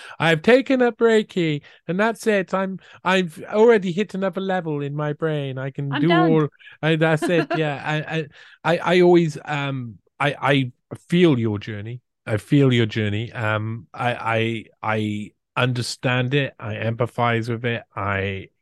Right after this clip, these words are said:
Speaker 1: can feel it. Not only with empathy, but I, like, empathically can feel when I'm talking to you that you've had struggles, because I, I feel I relate to it myself because of my own struggles. And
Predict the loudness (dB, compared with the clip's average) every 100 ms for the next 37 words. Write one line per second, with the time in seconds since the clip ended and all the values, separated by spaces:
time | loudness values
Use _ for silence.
0 | -8 -6 -6 -12 -6 -4 -2 -4 -6 -10
1 | _ _ _ -12 -6 -4 -2 -2 -2 -4
2 | -6 -6 -6 -8 -8 -8 -4 -4 -4 -4
3 | -6 -4 -4 -4 -2 -2 -2 -4 -10 -8
4 | -6 -6 -8 -12 -20 -8 -4 -2 -2 0
5 | 2 2 0 -2 -4 -2 -2 -2 -6 -6
6 | -4 -2 -2 -4 -6 -6 -2 -4 -4 -6
7 | -2 -2 -2 -8 -10 -8 -6 -2 0 0
8 | -2 -6 -10 -6 -6 -6 -4 -2 -2 -2
9 | -4 -4 -6 -8 -8 -8 -6 -4 -4 -4
10 | -16 -10 -6 -6 -6 -6 -12 -18 -20 -18
11 | -10 -2 -2 -2 -4 -6 -10 -4 -2 -2
12 | -4 -8